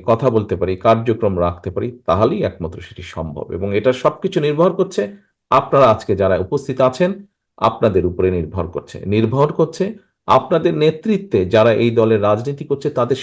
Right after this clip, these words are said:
সকলের উপরে, সেটি মূল দল হতে পারে, সেটি শ্রমিক দল, ছাত্র দল, তাঁতি দল, যে-, যেই হোক না কেন। এখন নেতৃবৃন্দ, আজকে আপনারা এখানে আলোচনা করেছেন, আপনাদের ভিতর থেকে কিছু জিজ্ঞাসা ছিল সেগুলো জিজ্ঞাসা করেছেন, মঞ্চে উপস্থিত নেতৃবৃন্দ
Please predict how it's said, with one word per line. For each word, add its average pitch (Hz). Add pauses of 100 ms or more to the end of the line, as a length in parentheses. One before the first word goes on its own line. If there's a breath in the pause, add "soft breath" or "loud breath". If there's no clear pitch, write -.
(120)
সকলের 131
উপরে, -
সেটি 110
মূল 131
দল 170
হতে 175
পারে, 180
সেটি 139
শ্রমিক 139
দল, 143
ছাত্র 139
দল, 127 (120)
তাঁতি 127
দল, 131 (140)
যে-, 120
যেই 123
হোক 107
না -
কেন। - (1160)
এখন 214
নেতৃবৃন্দ, 202 (540)
আজকে 151
আপনারা 185
এখানে 180
আলোচনা 160
করেছেন, 156 (200)
আপনাদের 131
ভিতর 120
থেকে 135
কিছু 127
জিজ্ঞাসা 120
ছিল 127
সেগুলো 123
জিজ্ঞাসা 120
করেছেন, 117 (560)
মঞ্চে 117
উপস্থিত 127
নেতৃবৃন্দ 113